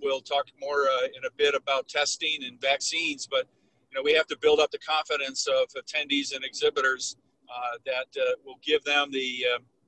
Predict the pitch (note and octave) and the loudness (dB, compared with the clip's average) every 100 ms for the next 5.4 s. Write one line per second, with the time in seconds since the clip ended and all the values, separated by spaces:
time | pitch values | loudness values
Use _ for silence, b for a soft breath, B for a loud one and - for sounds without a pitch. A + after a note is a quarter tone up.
0 | _ _ _ _ - B2+ C#3 C#3 C#3 B2 | _ _ _ _ -14 -10 -4 -2 -2 0
1 | C3+ B2+ - D#3 D#3+ D3+ C3 B2+ - - | 0 0 -2 -2 0 0 0 -2 -4 -8
2 | - C3 B2+ A#2 _ _ _ _ _ - | -8 -8 -10 -14 _ _ _ _ _ -6
3 | - D#3 D#3 D3+ G3+ - _ _ C#3+ C3+ | -2 2 2 4 2 0 _ _ -6 -4
4 | C#3 C3+ C#3 C3+ C#3 C3+ C3+ - C3+ B2 | -6 -2 0 0 0 0 0 -4 -10 -6
5 | - D#3 D#3+ | -2 2 2